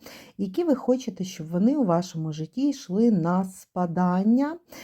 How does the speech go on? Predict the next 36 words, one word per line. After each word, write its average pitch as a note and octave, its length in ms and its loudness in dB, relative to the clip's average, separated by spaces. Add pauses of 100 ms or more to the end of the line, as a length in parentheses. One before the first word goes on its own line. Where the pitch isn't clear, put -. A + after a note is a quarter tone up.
(400)
е, G3+ 280 2
щоб G3 220 -6
ви, F#3 180 2
їхній F3+ 960 -2
вплив F3 420 2
на D#3 140 -2
нас, D#3 360 -2
на E3+ 200 0
вас D3+ 260 -2
в D#3 100 -6
житті E3+ 280 -6
зменшився, B3+ 760 -2
або B3+ 260 0
щоб F#3+ 240 -2
ці F#3+ 160 -4
справи, C#4 480 -2
вони F#3+ 320 4
повністю E3 640 -4
закрилися, E4 840 -4 (520)
ви F3+ 160 2
їх F3+ 220 2
доробили, D4 600 2
і G3 160 -2
більше A#3+ 460 -2
вони E3+ 240 0
в E3 100 -6
вашому F3 480 -2
з-, E3+ 240 -4
житті F#3 400 -2
не A3+ 340 6
з'являлися. E3 1080 -2
Тобто - 260 -14
все, D#4+ 260 -6
що A#3 160 -6
ви F3+ 120 -2
хочете F3 520 -10